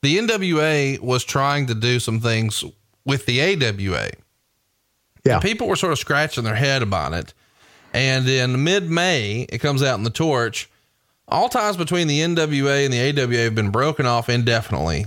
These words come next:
Speaker 1: The N W A pulled their offer to cooperate in varying capacities when Jerry Jarrett pulled his offer to work with the N W A."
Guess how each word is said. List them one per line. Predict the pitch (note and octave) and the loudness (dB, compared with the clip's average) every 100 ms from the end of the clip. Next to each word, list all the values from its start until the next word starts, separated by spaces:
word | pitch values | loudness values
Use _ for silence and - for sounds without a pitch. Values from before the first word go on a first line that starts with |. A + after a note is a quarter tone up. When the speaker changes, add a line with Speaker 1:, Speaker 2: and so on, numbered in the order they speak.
| - | 0
Speaker 1:
The | A2 | 2
N | D#3 | 4
W | G3 F#3 E3 | 2 2 2
A | D3+ | 0
pulled | D3 E3 E3+ | 0 0 2
their | D3 | 2
offer | B2+ B2+ B2 | 2 0 -2
to | A2 | -2
cooperate | A2 A#2 C#3+ C#3+ B2+ G2 | 0 0 2 2 0 0
in | A2 | 0
varying | B2 D#3 | 0 0
capacities | C#3+ B2 A#2+ A2+ A2 G#2 G#2+ - | 0 0 0 0 0 0 0 -4
when | G#2 A#2+ B2 B2 A#2+ A#2+ - | -2 2 2 2 2 0 -2
Jerry | A2 B2 C#3 | 0 2 2
Jarrett | C3+ E3+ D#3 C3 - | 2 2 2 -2 0
pulled | B2+ B2+ | 0 2
his | F#3 E3+ | 2 2
offer | A2+ - G#2 | 0 0 -2
to | F#2+ | 0
work | F#2+ - | -2 0
with | G#2 G2 | -4 0
the | G2 | 0
N | G2 | 2
W | F#2 F#2 F#2 | 0 0 0
A." | B1 B1+ | 0 -4